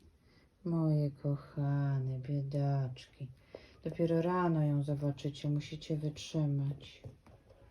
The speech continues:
Tak, dopiero rano mamunia do was przyjdzie, będzie można popić mleczka. A teraz, bączuszki, musicie sobie dać radę do jutra.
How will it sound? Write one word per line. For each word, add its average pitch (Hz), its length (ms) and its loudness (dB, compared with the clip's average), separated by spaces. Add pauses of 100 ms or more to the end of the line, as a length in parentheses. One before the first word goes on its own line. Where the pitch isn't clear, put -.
(600)
Tak, 160 520 0
dopiero 151 580 0
rano 151 380 4
mamunia 139 560 4
do 139 160 0
was 139 260 0
przyjdzie, 139 560 0
będzie 135 300 -2
można 135 360 2
popić 127 500 -6
mleczka. 139 520 0 (760)
A 156 80 -2
teraz, 143 420 2
bączuszki, 139 640 -4
musicie 147 460 -2
sobie 143 220 -4
dać 151 260 -2
radę 156 460 2
do 139 140 0
jutra. 139 440 -2